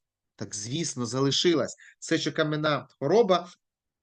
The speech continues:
залишається, нікуди вона н-, не дівається. Ми забрали тільки наслідок її. А от далі ми вже починаємо працювати з, е, причинами.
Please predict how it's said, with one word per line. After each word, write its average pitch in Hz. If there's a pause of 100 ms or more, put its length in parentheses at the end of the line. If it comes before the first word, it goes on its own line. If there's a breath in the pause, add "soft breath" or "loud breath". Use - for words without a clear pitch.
залишається, 143
нікуди 143
вона 123
н-, 123
не 135
дівається. 131
Ми 127
забрали 139
тільки 147
наслідок 135
її. 98 (240 loud breath)
А 123
от 120
далі 202
ми 139
вже 113 (260)
починаємо 147
працювати 131
з, 135 (1080)
е, 117
причинами. 117